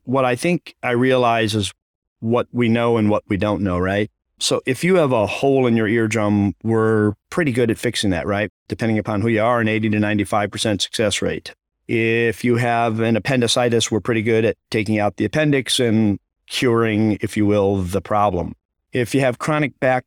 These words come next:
pain, migraines, diabetes, hypertension, we're not curing these things. We're managing these things. And conventional medicine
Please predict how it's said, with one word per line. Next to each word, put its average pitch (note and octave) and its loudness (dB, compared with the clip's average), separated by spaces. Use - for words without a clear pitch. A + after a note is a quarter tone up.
pain, G2 0
migraines, G#2 0
diabetes, A2+ 2
hypertension, A#2+ 0
we're C#3+ 0
not D#3+ -2
curing A#2 0
these F2 -4
things. F2+ -6
We're G#2+ 2
managing G2+ 2
these F#2 -2
things. E2+ -8
And A2+ 0
conventional C3 0
medicine A2+ 2